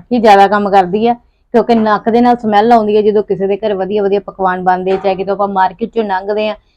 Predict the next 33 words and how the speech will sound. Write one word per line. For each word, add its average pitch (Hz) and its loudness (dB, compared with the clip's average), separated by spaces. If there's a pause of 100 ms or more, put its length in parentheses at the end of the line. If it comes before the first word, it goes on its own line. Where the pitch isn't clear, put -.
(100)
ਤੇ 233 2
ਬੜੀ 220 0
ਸੋਹਣੀ 254 -2
ਖੁਸ਼ਬੂ 233 0
ਆਉਂਦੀ 220 0
ਹੈ, 262 0
ਫਿਰ 247 2
ਆਪਾਂ 240 2
ਨੂੰ 240 0
ਖਿੱਚਦੀ 233 -2
ਆ 214 4
ਆਪਣੇ 190 -4
ਵੱਲ 185 0
ਨੂੰ। 208 -8 (260)
ਤੇ 220 -2
ਫਿਰ 233 2
ਦੂਸਰਾ 226 2
ਹੁੰਦਾ 190 0
ਜੀ 202 -4
ਸਵਾਦ 185 2
ਦਾ 185 0
ਜਿਹੜਾ 185 2
ਰਸ, 170 -2 (360)
ਫਿਰ 208 -6
ਜ਼ੁਬਾਨ 185 -2
ਨੂੰ 214 -2
ਵੀ 226 -2
ਚਾਹੀਦਾ 196 -2
ਹੁੰਦਾ 190 0
ਵੀ 196 -4
ਉਹ 196 2
ਸਵਾਦ 196 0
ਸਵਾਦ 190 -4